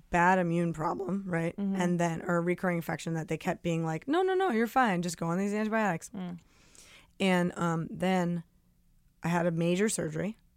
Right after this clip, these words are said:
Speaker 1: I also did a twenty-three hour stay in the hospital after my top surgery.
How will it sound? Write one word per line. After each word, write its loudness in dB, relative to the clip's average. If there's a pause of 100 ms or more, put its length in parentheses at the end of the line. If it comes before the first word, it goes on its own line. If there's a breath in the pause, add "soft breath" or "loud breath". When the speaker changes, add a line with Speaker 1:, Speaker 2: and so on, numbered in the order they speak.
(140)
Speaker 1:
I -2
also -2
did 2
a 0
twenty-three 0
hour 2
stay -4
in -2
the -6
hospital -4
after -4
my -4
top -6
surgery. -8